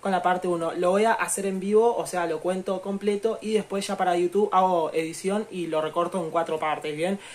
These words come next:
Así que vamos a comenzar con la parte uno. Max desprecia a su familia por ser pobre y él tan guapo. Bueno, les voy a comentar de qué está tratando la parte uno.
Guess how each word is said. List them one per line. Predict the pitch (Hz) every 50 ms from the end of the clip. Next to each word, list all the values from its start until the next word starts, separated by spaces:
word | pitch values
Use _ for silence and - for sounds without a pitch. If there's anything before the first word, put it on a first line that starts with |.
| - - -
Así | 190 - 214 196
que | 233 226 -
vamos | 214 214 226 220
a | 214
comenzar | 185 185 170 165 - 190 185 185 -
con | 202 175 165
la | 156 156
parte | - - - 175 175 170 - - - - -
uno. | 170 160 151 143 143 151 143 - - - - - - - -
Max | 202 226 240 269 277 - - - -
desprecia | 190 180 180 - - 208 196 214 214 - 233 233 233
a | - - - -
su | - 175
familia | - 180 165 165 165 165 160 156 156 160 160 156
por | - 165 160
ser | 156 - 196 196 190
pobre | - 175 165 156 147 143 147 147
y | - - - 185 190 190 - - -
él | 190 202 214 202
tan | - 190 180 165 156
guapo. | 151 156 147 147 - 156 151
Bueno, | 160 160 160 156
les | 156
voy | 175 190 202
a | 208
comentar | 196 170 160 156 165 165 170 175 - - - - - - -
de | - -
qué | -
está | 190 190 190 185
tratando | 175 170 170 180 180 180 180
la | 170 151 -
parte | 170 175 180 175 190 175
uno. | 160 156 151 147 147 147 -